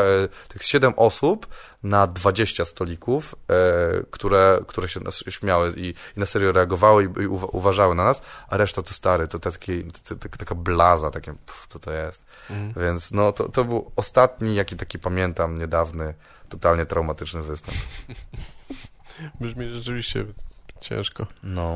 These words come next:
Speaker 1: no, to, to była masakra. No, aż się nie spodziewałem, że będzie tak, wiesz,
Speaker 2: Tak.
Speaker 1: to jest takie najgorsze, kiedy nabierze-, nabierasz takiej pewności, że dasz radę, nie? A
Speaker 2: Mhm.
Speaker 1: potem wychodzisz i nie,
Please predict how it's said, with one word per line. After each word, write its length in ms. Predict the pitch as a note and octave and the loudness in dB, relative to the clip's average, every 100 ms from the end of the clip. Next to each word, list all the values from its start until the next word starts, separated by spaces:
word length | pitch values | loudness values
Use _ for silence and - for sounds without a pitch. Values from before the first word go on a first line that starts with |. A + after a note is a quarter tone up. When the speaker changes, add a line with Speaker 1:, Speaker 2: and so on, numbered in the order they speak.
| F2+ | -4
Speaker 1:
no, 180 | E2+ D#2+ | -6 -6
to, 120 | F2 | -8
to 160 | E2 - | -12 -8
była 160 | G2 | -6
masakra. 460 | G2 E2+ E2 D#2 E2+ | -4 0 0 -2 -8
No, 120 | E2+ F2+ | -4 -2
aż 140 | - | -2
się 60 | - | -4
nie 60 | |
spodziewałem, 400 | G2 - F2+ F2 | -10 -8 0 0
że 80 | D#2 | 0
będzie 180 | D2+ D2+ | -6 -8
tak, 120 | D#2+ | -6
wiesz, 140 | F2+ D#2+ | -4 -6
Speaker 2:
Tak. 260 | - - | -10 -10
Speaker 1:
to 60 | - | -8
jest 180 | F#2 F#2 | -6 -4
takie 120 | F#2+ | -2
najgorsze, 360 | F#2+ G#2 G2 | 0 0 0
kiedy 220 | E2+ F2 F2 | -2 -4 -2
nabierze-, 300 | E2+ F#2 - | 0 0 0
nabierasz 280 | F2+ F2+ F2+ | -2 0 0
takiej 220 | - - | -4 -4
pewności, 380 | E2 F2+ F2+ C#2+ | -2 -2 -2 -4
że 100 | C#2 | -8
dasz 180 | D#2 | -6
radę, 260 | - D#2 C2 | -2 -2 -4
nie? 100 | - | -8
A 220 | E2+ E2+ | -8 -8
Speaker 2:
Mhm. 160 | E2 F#2 | -8 -6
Speaker 1:
potem 200 | G#2+ E2+ | -4 -6
wychodzisz 360 | D#2+ F#2 E2+ E2 | -4 -4 -4 -6
i 40 | |
nie, 440 | F#2+ - - D2+ | -10 -10 -8 -8